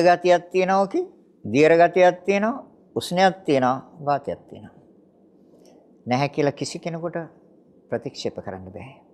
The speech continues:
ඒ ඇස මැද්දේ තියෙන කළු ඉන්ද්‍රියාව කියලා එකක්. ඒක මැද්දේ තියෙන පුංචි තිතක්. චක්කු ප්‍රසාද රූප කියලා කියනවා ඒකට.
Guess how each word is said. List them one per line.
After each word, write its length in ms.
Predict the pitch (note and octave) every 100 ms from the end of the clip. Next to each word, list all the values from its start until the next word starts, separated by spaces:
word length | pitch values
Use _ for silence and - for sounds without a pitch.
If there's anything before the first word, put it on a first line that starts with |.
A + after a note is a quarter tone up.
| _ _ _ _ _ _ _ _ _ _ _ _ _ -
ඒ 140 | F#3
ඇස 180 | D#3 -
මැද්දේ 380 | F#3 D3 D3 F3
තියෙන 240 | G3+ G3+ G3
කළු 260 | - C3 E3
ඉන්ද්‍රියාව 520 | F#3 F#3+ F#3+ F#3+ F3+
කියලා 220 | - E2+
එකක්. 100 | E2+ - - _ _ _ _ _
ඒක 120 | C#3+ D3
මැද්දේ 360 | A#2+ A#2+ C3+
තියෙන 260 | C3 D#3 D3
පුංචි 340 | - C#3+ -
තිතක්. 380 | - A2+ - - _ - - _ _ _ _ _ _ _ _ _ _ _ _ _
චක්කු 360 | A#2+ - -
ප්‍රසාද 560 | - A#2 A#2 D3 D3+ D#3
රූප 260 | D3 G2+ F#2+
කියලා 240 | - F2+
කියනවා 340 | F#2+ G2+ G2 G2+
ඒකට. 260 | G2+ -